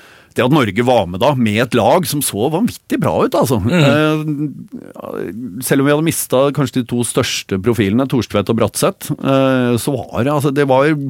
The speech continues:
Speaker 1: plutselig hadde vi X-faktorer, altså, mange av de største på, altså, på sitt beste,
Speaker 2: Mm.
Speaker 1: fått opp Tore André Flo. Eh,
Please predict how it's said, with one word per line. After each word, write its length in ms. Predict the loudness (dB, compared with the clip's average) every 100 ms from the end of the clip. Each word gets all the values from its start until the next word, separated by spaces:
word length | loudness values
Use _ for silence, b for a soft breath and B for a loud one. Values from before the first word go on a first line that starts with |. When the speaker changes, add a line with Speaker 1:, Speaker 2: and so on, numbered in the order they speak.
| -4
Speaker 1:
plutselig 400 | -4 -2 2 2
hadde 160 | 2 2
vi 120 | 2 2 -2 -6 -8 -12
X-faktorer, 800 | -8 -6 -2 -2 0 2 2 2
altså, 240 | 2 0
mange 640 | 0 0 2 2 2 2 2
av 400 | 4 4 2 0
de 140 | -4
største 460 | -2 -2 -2 -2 -4
på, 260 | -2 0 2 2 0 -6 -2
altså, 280 | 0 2 0 -2 -4 -4 -6 -8 -6
på 160 | 0 0
sitt 140 | 0 0
beste, 460 | -2 -2 0 0 0 B
Speaker 2:
Mm. 140 | 2
Speaker 1:
fått 140 | 2 0
opp 100 | 0
Tore 220 | 2 2
André 160 | 2 0
Flo. 360 | 0 0 0 -2 B B B B B B -4
Eh, 880 | 0 2 2 2 2 2 2 0